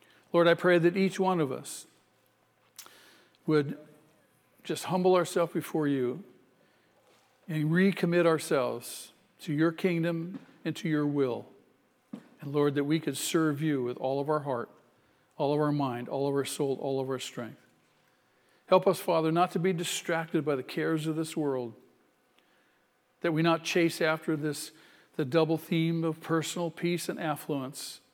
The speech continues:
but rather we be willing to be servants, servants of you and servants in your church. Father, we pray for our society today.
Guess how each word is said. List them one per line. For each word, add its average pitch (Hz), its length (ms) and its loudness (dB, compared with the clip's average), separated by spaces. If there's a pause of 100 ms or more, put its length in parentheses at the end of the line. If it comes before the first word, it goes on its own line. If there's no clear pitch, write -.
(600)
but 156 80 -2
rather 151 360 2
we 151 200 2
be 147 200 0
willing 147 400 0
to 147 100 -8
be 143 120 -4
servants, - 880 -6 (760)
servants 156 540 -4
of 147 120 -4
you 123 360 -4 (880)
and 143 100 -14
servants 139 380 -2
in 139 100 -4
your 131 140 -4
church. - 480 -10 (1500)
Father, 175 200 6
we 170 100 6
pray 180 280 4
for 175 300 0
our 170 80 2
society 147 580 0
today. 143 460 -8